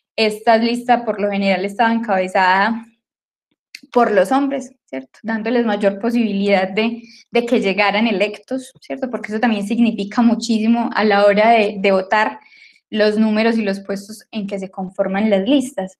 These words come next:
¿cierto? Entonces, no es coincidencial que en su mayoría, eh, las listas sean encabezadas por hombres, o sea, es excepcional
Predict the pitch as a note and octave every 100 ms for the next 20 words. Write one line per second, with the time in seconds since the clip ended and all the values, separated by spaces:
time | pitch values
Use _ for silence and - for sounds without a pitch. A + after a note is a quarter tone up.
0 | _ - B3 B3+ B3 - _ - - -
1 | - - A#3 A3+ A3+ B3+ C4 C4+ C4+ C4+
2 | C#4+ C4+ B3+ G#3 G#3 G3+ A3+ G#3+ A3+ C#4+
3 | - _ _ - G#3+ G3+ G3 G3 F#3+ -
4 | G#3 _ _ _ _ _ - G#3 G#3+ G#3
5 | A3+ G#3+ G3+ G3+ G#3 G#3 G3+ A3+ B3 B3
6 | A#3+ G#3 G#3+ G#3 G3+ G3+ G#3 G3+ - A3+
7 | A3+ A3+ B3 A#3+ A#3+ A#3 G#3 G#3 G#3 G3
8 | G3 F#3+ - A3+ B3 A#3+ A3 A3 G3+ A3
9 | A#3+ B3 G#3+ G3+ F#3+ G3